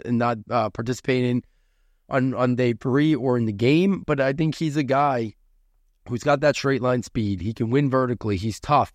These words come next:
He's physical. Uh, a lot to like about Xavier Legette's game, but I think some people might have had him as, like, a borderline round one guy.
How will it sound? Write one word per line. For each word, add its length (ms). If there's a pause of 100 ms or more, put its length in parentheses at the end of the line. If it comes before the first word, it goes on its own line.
He's 220
physical. 640 (340)
Uh, 460 (300)
a 40
lot 340
to 100
like 260
about 240
Xavier 300
Legette's 400
game, 320
but 100
I 60
think 160
some 200
people 240
might 180
have 100
had 240
him 160 (1300)
as, 180
like, 300
a 60
borderline 540
round 300
one 220
guy. 340